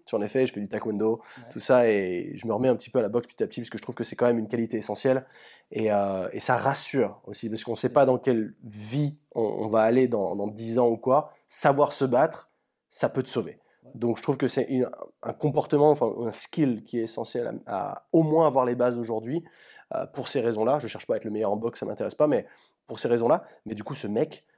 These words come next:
Speaker 1: incroyable. Et c'est, je me suis senti un peu comme ça aussi, du coup. <laughs> C'était juste, euh,
Speaker 2: Ouais, mais c'est, c'est, pour moi, lui, c'est un artiste. Donc, je l'ai vu et j'ai dit, ça sert à rien. Enfin, non, c'est pas que ça sert à rien de continuer.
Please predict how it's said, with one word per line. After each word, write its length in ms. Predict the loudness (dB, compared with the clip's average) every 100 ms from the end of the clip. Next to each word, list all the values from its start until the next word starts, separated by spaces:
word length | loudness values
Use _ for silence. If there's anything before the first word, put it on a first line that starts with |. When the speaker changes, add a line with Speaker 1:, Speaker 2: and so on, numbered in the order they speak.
| _
Speaker 1:
incroyable. 400 | -10 -4 -4 -4 -10
Et 40 | -6
c'est, 160 | -4
je 80 | -4
me 60 | -2
suis 100 | 0
senti 240 | 0 0
un 60 | -2
peu 80 |
comme 160 | -2 -2
ça 140 | -2
aussi, 200 | -4 -8
du 80 | -10
coup. 220 | -8 -4 -4
<laughs> 40 |
C'était 200 | -4 -4
juste, 260 | -4 -4 2
euh, 160 | 2 2
Speaker 2:
Ouais, 460 | -4 -18 -14 -8 -6 -6
mais 60 | -6 -4 -2 -2 0 -2
c'est, 60 | -2 -4 -20 -20
c'est, 200 | -20 -20 _ _
pour 100 | -6
moi, 240 | -4 -4
lui, 160 | -6 -8
c'est 100 | -6
un 80 | -6
artiste. 480 | -6 -10 -12 -18 _ _ -12
Donc, 280 | -10 -8 -10
je 140 | -10
l'ai 120 | -10
vu 160 | -8 -6
et 100 | -6
j'ai 160 | -6
dit, 560 | -8 -8 -8 -10 -12 -16 -20 _ _
ça 160 | -18 -12
sert 160 | -10
à 40 | -6
rien. 240 | -4 -4 -4
Enfin, 220 | -6 -6 -8
non, 140 | -10 -10
c'est 120 | -14
pas 100 | -14
que 80 | -12
ça 60 |
sert 120 | -6 -4
à 40 |
rien 80 | -4
de 40 |
continuer. 460 | -6 -2 -2 -2